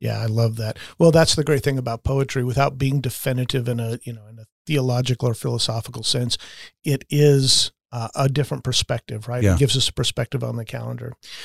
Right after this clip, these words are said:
Speaker 1: So in the second part, um, you relate the way that Thanksgiving comes in autumn time and how the different seasons tell a different part of the story.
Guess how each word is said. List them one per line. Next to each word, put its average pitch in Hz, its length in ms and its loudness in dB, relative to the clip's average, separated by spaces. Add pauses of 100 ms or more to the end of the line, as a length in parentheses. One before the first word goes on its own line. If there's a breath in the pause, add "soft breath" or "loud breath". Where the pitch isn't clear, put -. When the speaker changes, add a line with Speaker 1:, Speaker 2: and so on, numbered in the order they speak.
(180 loud breath)
Speaker 1:
So 202 180 8
in 208 80 10
the 185 40 6
second 202 360 4
part, 135 280 -2 (220)
um, 139 500 4 (460)
you 156 420 2
relate 143 500 -2
the 143 100 2
way 131 180 0
that 135 120 -4
Thanksgiving 139 600 -2
comes 131 400 -2
in 131 220 -2
autumn 131 400 -2
time 156 360 -4 (460)
and 127 340 0
how 143 240 2
the 139 100 4
different 127 300 -2
seasons 131 520 2
tell 131 440 -2
a 139 80 -4
different 143 480 -4
part 135 340 -4
of 135 220 -6
the 143 80 -8
story. 123 500 -4